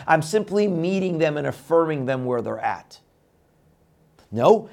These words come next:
because if I do that, I am deceiving that Muslim. I am deceiving that unbeliever to believing that they're somehow worshiping the right God. Meanwhile, they are not,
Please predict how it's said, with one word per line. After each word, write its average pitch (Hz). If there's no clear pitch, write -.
because 160
if 156
I 123
do 226
that, 147
I 143
am 131
deceiving 202
that 143
Muslim. 139
I 151
am 151
deceiving 208
that 165
unbeliever 151
to 135
believing 175
that 139
they're 139
somehow 139
worshiping 127
the 120
right 113
God. 104
Meanwhile, 135
they 110
are 104
not, 120